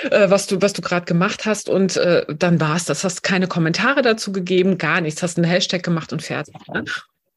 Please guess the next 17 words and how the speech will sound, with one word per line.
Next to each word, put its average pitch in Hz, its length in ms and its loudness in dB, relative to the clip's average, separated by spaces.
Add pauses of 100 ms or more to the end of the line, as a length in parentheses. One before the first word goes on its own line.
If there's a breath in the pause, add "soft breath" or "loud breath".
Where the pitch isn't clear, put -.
(120)
Und 220 220 4
dann 277 220 6
nahm 262 240 6
das 247 160 2
ja 220 180 2
irgendwie 254 380 4
alles 226 240 0
so 226 100 0
eine 208 240 4
riesen, 285 680 6
riesen 214 340 4
Welle 180 320 4
auf 185 400 0
und 196 200 0
du 196 200 4
musstest 233 480 2
dich, 202 180 -4